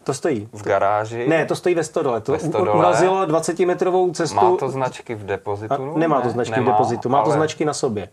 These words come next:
Speaker 2: Má to značky na sobě, ale stojí to ve stodole a rozbila se tomu brzda.
Speaker 1: Protože to stará motorka, jim se to prostě stává.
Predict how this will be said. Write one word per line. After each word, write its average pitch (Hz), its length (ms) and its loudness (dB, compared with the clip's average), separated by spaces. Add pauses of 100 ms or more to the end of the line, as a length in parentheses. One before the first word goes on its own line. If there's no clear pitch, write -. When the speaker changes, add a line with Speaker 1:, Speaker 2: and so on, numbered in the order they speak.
(120)
Speaker 2:
Má 95 120 -4
to - 120 -12
značky 110 340 -8
na 98 100 -2
sobě, 110 260 -2
ale 113 160 2
stojí 135 260 -4
to 151 120 -2
ve 113 120 -2
stodole 139 680 0 (180)
a 117 100 2
rozbila 113 340 -2
se 110 120 -10
tomu 101 260 -6
brzda. 82 300 -14 (680)
Speaker 1:
Protože 127 360 -6
to 127 100 -4
stará 127 260 -2
motorka, 123 380 -2
jim 127 140 0
se 127 120 -4
to 127 120 -2
prostě 120 320 -2
stává. 101 480 -2